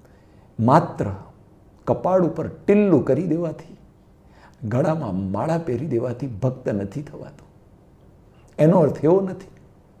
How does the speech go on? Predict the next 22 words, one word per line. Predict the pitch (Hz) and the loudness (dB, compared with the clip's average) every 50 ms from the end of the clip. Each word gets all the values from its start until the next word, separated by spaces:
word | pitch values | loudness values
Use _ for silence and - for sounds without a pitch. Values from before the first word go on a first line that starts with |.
| - _ _ _ _ _ _ _ _ _ - | -20 _ _ _ _ _ _ _ _ _ -2
કે | 143 | -2
ટિલ્લું | 135 139 - - 170 170 165 156 131 131 | -2 -2 2 4 6 8 8 8 6 6
ના | 131 127 135 165 | 4 2 2 0
કરવું | - - 202 160 160 170 151 | 2 2 2 2 4 2 0
જોઈએ, | - 180 160 151 139 | 0 -4 -6 -8 -8
તિલક | 123 - 170 175 165 160 160 - | -6 0 2 4 4 4 2 0
ના | 151 151 151 | -2 0 0
કરવું | 147 - - - 160 165 185 175 135 | -2 0 -2 -2 -2 0 0 -2 -2
જોઈએ | 175 190 170 | -2 -4 -4
ને | 143 | -4
માળા | 131 120 131 156 151 - | -4 -4 -6 -6 -8 -8
ના | 160 139 139 151 | -10 -10 -12 -12
પહેરવી | 139 160 165 165 160 185 | -12 -10 -12 -10 -10 -12
જોઈએ. | - - - - _ _ _ _ _ _ - - _ _ _ _ _ - _ _ _ _ _ _ _ - _ _ _ _ - _ _ _ - - _ _ _ - _ _ - _ - | -14 -14 -18 -20 _ _ _ _ _ _ -20 -20 _ _ _ _ _ -20 _ _ _ _ _ _ _ -20 _ _ _ _ -20 _ _ _ -20 -20 _ _ _ -20 _ _ -20 _ 4
એનું | 165 170 170 | 6 6 6
સાયન્સ, | 165 - - 117 123 185 202 208 254 - - - - - - - - - - _ - - - - - - - - | 6 6 4 4 6 8 6 6 6 4 0 -6 -8 -10 -12 -14 -18 -20 -20 _ -20 -20 -20 -20 -20 -20 -16 4
ફિઝિકલ | - 180 143 160 - - - 147 147 | 6 8 10 10 8 8 8 6 6
સાયન્સ | 143 - 151 151 165 190 185 - 180 | 6 4 2 4 4 4 4 4 2
આખું | 156 143 - 190 196 | 2 2 2 0 0
અલગ | 160 123 - 226 - - | 2 2 2 0 -2 -6
છે, | - - - | -14 -14 -14
સાહેબ. | - - - 135 - - | -12 -8 -8 -8 -8 -8